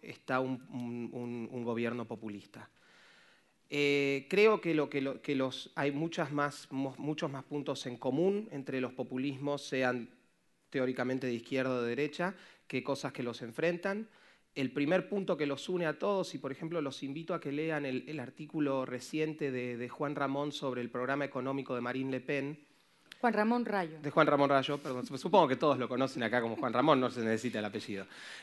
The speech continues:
Speaker 1: Eh, es un artículo muy interesante y que muestra básicamente que, que el, el, el programa económico de Marine Le Pen es bas-,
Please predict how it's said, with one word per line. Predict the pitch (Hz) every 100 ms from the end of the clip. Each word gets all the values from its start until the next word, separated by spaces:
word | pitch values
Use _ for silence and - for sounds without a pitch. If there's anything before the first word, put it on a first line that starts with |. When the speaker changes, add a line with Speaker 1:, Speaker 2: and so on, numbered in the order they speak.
| -
Speaker 1:
Eh, | 160 156 151 147 139 135 131 131 127 127 123 120 117 - _ _ _ _ _ _ _ _
es | 202 190
un | 208
artículo | 196 190 180 190 180 -
muy | 165 190 208
interesante | 190 175 175 196 220 -
y | -
que | 170
muestra | 165 196 185
básicamente | 180 - 165 240 226 -
que, | 156 135
que | 143
el, | 131 127
el, | 131 127 120
el | 123 120
programa | 120 131 135 151
económico | 147 135 151 151 123
de |
Marine | 123 131
Le | 127
Pen | 123 160 165
es |
bas-, | 139 131